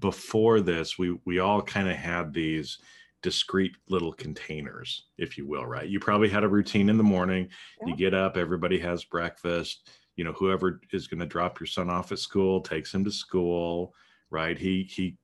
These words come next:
Speaker 1: comes back home, however he comes back home, you know, kind of thing. He might be there for an hour or two by himself, and you guys are there again in the evening.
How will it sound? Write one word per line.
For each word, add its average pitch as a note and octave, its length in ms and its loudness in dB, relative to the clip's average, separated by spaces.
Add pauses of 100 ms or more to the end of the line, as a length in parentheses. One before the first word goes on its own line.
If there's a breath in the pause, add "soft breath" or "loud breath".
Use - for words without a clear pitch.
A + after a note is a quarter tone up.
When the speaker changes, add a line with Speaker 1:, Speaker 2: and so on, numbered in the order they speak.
(140)
Speaker 1:
comes F#2 280 -2
back F2 260 -2
home, G2 260 -2
however F2+ 600 -2
he F2+ 80 -2
comes F#2 300 -2
back F#2 280 -2
home, F#2+ 460 0
you F#2 80 0
know, F2 140 -4
kind F#2 220 -4
of F2+ 140 -6
thing. F#2+ 240 0
He F#2+ 120 2
might F#2 240 0
be F#2+ 120 0
there F2+ 220 0
for F#2 220 -2
an F2+ 80 -4
hour F#2 280 -2
or F#2 80 -2
two F#2 180 -6
by F2+ 160 -4
himself, F2 640 -6
and E2+ 120 -6
you F2 100 -4
guys F2 280 -4
are F2 60 -6
there D#2+ 260 -8
again D#2 260 -8
in D#2 120 -10
the C#2 80 -12
evening. D#2+ 680 -8